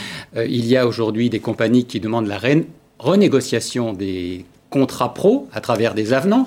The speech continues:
Ce sera une question à poser à Bruno Le Maire parce que le régime, euh, des, euh, comment, catastrophes naturelles doit être, euh, c'est lui qui en a l'arbitrage, donc on attend. Et puis c'est vrai qu'il y a des compagnies qui demandent aujourd'hui un réajustement. Il faut qu'on trouve une solution,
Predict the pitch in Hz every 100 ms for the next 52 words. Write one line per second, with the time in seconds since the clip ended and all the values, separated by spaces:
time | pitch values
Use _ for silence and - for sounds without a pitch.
0 | - - 110 113 110 - - 135 - 151
1 | 135 - - - 107 - 123 107 113 110
2 | 98 117 156 247 285 247 131 - - 123
3 | - - - 117 117 120 123 139 120 110
4 | 104 120 110 - - - 107 117 110 131
5 | 123 123 - 120 123 113 127 120 117 101
6 | 117 120 117 - 117 107 107 - - -
7 | 120 117 139 120 113 110 127 156 247 254
8 | 120 95 110 110 147 190 214 - - 127
9 | 104 110 - 110 110 104 110 101 101 113
10 | 180 - - - 101 113 110 107 104 120
11 | 110 95 113 123 110 113 - 113 117 180
12 | - - - - - 135 127 117 135 104
13 | 101 - - 131 123 - 143 175